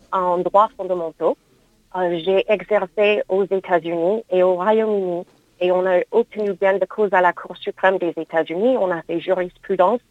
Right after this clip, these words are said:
euh, en Angleterre, euh, dans le domaine. Donc, pour moi, j'ai une expertise, euh, dans ma vie et tout particulièrement de mener des cas juridiques en parallèle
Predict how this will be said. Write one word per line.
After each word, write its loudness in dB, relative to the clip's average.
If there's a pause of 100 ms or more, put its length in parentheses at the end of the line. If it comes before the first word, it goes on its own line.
(500)
euh, -2
en 0
Angleterre, 0 (400)
euh, -4
dans 0
le 4
domaine. 0 (580)
Donc, -2 (100)
pour 4
moi, 4 (320)
j'ai 2
une 0
expertise, -6 (320)
euh, -4 (380)
dans 0
ma 2
vie -6 (260)
et -4
tout -8
particulièrement -2 (160)
de -6
mener 0
des -4
cas 0
juridiques -8
en -4
parallèle -4